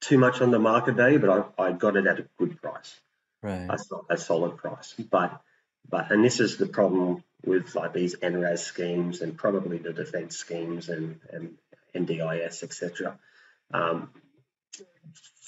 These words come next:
Speaker 1: the original owner, I think they bought the property for three hundred and sixty thousand. Uh, we got it for two hundred and fifty.
Speaker 2: Wow.
Speaker 1: Yeah, eight, eight years later. So,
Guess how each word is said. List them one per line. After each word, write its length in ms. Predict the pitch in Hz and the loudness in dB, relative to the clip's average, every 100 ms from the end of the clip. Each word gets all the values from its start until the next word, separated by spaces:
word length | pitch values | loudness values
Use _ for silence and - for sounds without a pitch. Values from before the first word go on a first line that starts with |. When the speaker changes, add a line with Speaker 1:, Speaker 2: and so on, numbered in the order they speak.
| - | 0
Speaker 1:
the 400 | 110 104 101 101 | 4 6 6 6
original 380 | 117 127 127 98 | 4 4 6 6
owner, 260 | 101 95 87 | 6 4 2
I 20 | |
think 200 | 110 - | 0 0
they 120 | 92 | 0
bought 280 | 92 101 - _ - | 0 -2 -4 _ -8
the 60 | |
property 280 | - 104 110 | -2 0 0
for 140 | 98 | -2
three 220 | - 117 107 | -2 2 2
hundred 180 | 113 110 | 2 0
and 100 | 101 | -2
sixty 320 | - - 107 | -4 -4 -6
thousand. 600 | - 110 151 196 226 - _ _ _ _ _ - | -4 -4 2 2 2 -4 _ _ _ _ _ -8
Uh, 420 | 101 101 98 95 92 | -4 0 2 2 2
we 380 | 92 104 110 104 | 2 2 2 2
got 180 | 95 | 0
it 160 | 87 - | 0 -10
for 60 | 95 | -10
two 180 | - 90 | -4 -2
hundred 240 | 85 82 | -2 -6
and 100 | 85 | -8
fifty. 380 | - - - - _ _ _ _ _ _ _ _ _ _ _ - | -12 -14 -20 -20 _ _ _ _ _ _ _ _ _ _ _ -8
Speaker 2:
Wow. 240 | 104 104 _ _ _ _ - | -8 -10 _ _ _ _ -6
Speaker 1:
Yeah, 160 | - - | -4 0
eight, 140 | 101 98 | 0 4
eight 220 | 101 98 | 2 4
years 240 | 101 95 92 | 2 2 2
later. 360 | 87 82 76 - _ _ _ _ - | 0 -2 -8 -14 _ _ _ _ -16
So, 460 | - 90 87 85 | -2 0 2 0